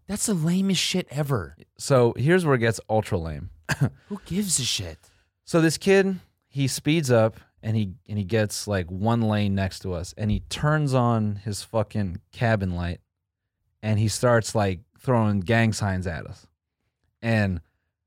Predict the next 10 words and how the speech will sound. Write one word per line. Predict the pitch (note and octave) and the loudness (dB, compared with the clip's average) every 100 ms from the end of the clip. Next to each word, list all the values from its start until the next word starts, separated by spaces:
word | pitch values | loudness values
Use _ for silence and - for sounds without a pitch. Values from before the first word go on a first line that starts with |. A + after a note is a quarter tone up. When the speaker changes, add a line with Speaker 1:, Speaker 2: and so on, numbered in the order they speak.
| _ _ | _ _
Speaker 2:
my | A#2 A2+ | -2 0
buddy | G#2 B2+ D3 C3+ A#2 | 2 4 6 4 2
just, | G2+ G#2 G2 - - _ _ _ - - _ | 0 0 0 -4 -12 _ _ _ -20 -20 _
uh, | C#2+ G#2+ | -6 -2
this | C#3+ E3 | 0 2
enraged | B2 A2+ D3+ D#3 G2 | 2 4 2 2 -2
him, | F#2+ - - | -4 -6 -14
this | - G2+ | -8 -6
<laughs> | |
fucking, | - B2 B2+ - - | 0 0 0 -4 -6